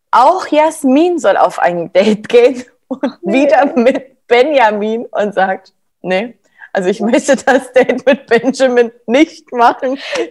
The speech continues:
Speaker 2: Der
Speaker 1: Der wird sich
Speaker 2: Arme.
Speaker 1: auch so verarscht vorkommen.
Speaker 2: Aber
Speaker 1: Grund ist folgender.
Speaker 2: Genau. Sie möchte Willi ja nicht verletzen, denn er hat ja schon gesagt, als sie reinkam zur Vorstellungsrunde,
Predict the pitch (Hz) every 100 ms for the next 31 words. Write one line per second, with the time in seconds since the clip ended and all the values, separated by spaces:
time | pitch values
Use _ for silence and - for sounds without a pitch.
0 | - 359 349 339 311 330 392 403 381 349
1 | 330 262 294 - 294 339 339 359 277 254
2 | 269 320 - _ 269 262 262 - 226 220
3 | 269 - _ _ - - - - - 240
4 | 302 285 403 254 - 294 262 392 311 214
5 | 190 269 190 165 170 _ _ 202 - 202
6 | 214 247 208 190 196 196 185 202 - 214
7 | 220 214 208 233 254 233 220 196 196 214
8 | 214 - 202 208 190 190 180 - 214 208
9 | 196 254 277 208 196 196 190 196 226